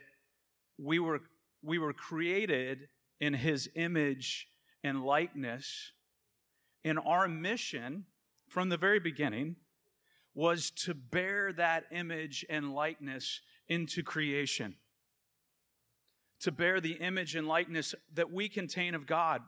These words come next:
both with our speaking and in all kinds of other ways, into creation. This is our mission. Now, that mission gets really destroyed pretty quickly, but thanks to Jesus, who saved us, died for us,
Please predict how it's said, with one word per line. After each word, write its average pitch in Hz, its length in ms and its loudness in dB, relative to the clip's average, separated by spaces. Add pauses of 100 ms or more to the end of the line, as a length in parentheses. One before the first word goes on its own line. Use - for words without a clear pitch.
both 175 260 2
with 170 160 -4
our 147 120 -2
speaking 185 500 -6
and 151 100 -4
in 143 140 -6
all 156 240 0
kinds 175 360 -4
of 160 100 -6
other 160 180 2
ways, 113 600 -2 (580)
into 180 420 -2
creation. 165 640 -2
This 175 240 0
is 175 220 2
our 151 200 2
mission. 175 340 -2
Now, 135 120 0
that 175 180 2
mission 180 300 -2
gets 151 240 -2
really 170 320 2
destroyed 156 600 -2
pretty 156 220 -6
quickly, 156 480 -4 (300)
but 170 140 2 (140)
thanks 208 300 0
to 156 140 -6
Jesus, 160 800 -2 (800)
who 175 100 2
saved 170 400 4
us, 165 240 2
died 160 320 0
for 165 180 0
us, 156 460 0